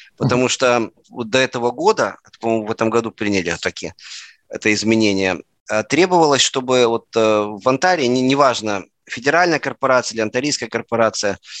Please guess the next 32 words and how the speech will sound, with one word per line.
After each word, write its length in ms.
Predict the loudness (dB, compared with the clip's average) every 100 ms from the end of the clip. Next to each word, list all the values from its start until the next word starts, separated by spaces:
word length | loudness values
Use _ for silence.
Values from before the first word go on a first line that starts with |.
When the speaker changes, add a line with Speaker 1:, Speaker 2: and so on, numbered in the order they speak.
| -16 -6
Speaker 1:
корпорация, 540 | -6 0 2 2 -4
которая 360 | -8 -4 -2 -2
вот 100 | -6
тут 140 | -6
зарегистрирована 540 | -4 -2 -2 -2 0 0
в 40 |
Онтарио, 340 | 0 0 0 0
надо, 180 | 0 0
чтобы 220 | -4 -4
было 160 | -2
хотя 280 | -2 -2 0
бы 220 | 2 0 -2 _ -6
двадцать 320 | 0 2 2
пять 180 | -4 -4
процентов 540 | -6 -2 -2 -2 -6
директоров 540 | -6 -6 -2 0 0 -2
были 180 | -4 -2
канадскими 520 | 0 0 0 -2 -2
резидентами. 720 | -4 -6 -4 -6 -6 -16 -18 _ -2
Speaker 2:
Мгм. 320 | 0 0 -2 -10 _
Speaker 1:
Поэтому, 600 | 0 2 0 4 4 2
когда 420 | -2 0 2 2
открывался 600 | 0 -2 2 4 4 0
бизнес, 520 | -4 -2 -2 -2 -2 -2
э, 60 |
вот 180 | -2 -4
регистрировали 680 | -6 -4 -2 2 2 2 2
мы 100 | 0
корпорацию 580 | -2 -2 0 0 0 -4
в 60 | -4
Онтарио, 420 | -2 -4 -4 -8 -18 _ _
то 520 | 2 6 6 6 4